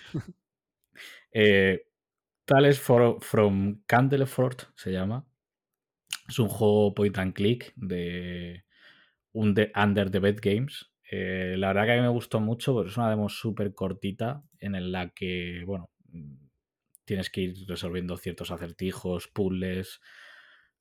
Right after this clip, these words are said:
Speaker 2: con una ambientación muy de, vamos, muy, yo creo que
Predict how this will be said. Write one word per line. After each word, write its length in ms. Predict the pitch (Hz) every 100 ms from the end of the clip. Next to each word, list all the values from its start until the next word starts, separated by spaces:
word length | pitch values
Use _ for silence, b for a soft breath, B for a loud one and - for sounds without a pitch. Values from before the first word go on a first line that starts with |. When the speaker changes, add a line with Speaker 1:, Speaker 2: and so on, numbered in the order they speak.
| _
Speaker 2:
con 160 | 107
una 120 | 104 113
ambientación 840 | 117 113 107 101 123 120 98 90
muy 320 | 98 107 110
de, 1040 | 107 110 110 110 110 107 107 107 107 104 104 _ _ - - _ _ _ _ _ _ _ _ _ _ _ -
vamos, 300 | 104 104 85
muy, 680 | 95 104 107 110 113 113 104
yo 140 | 110
creo 160 | 127
que 100 | 120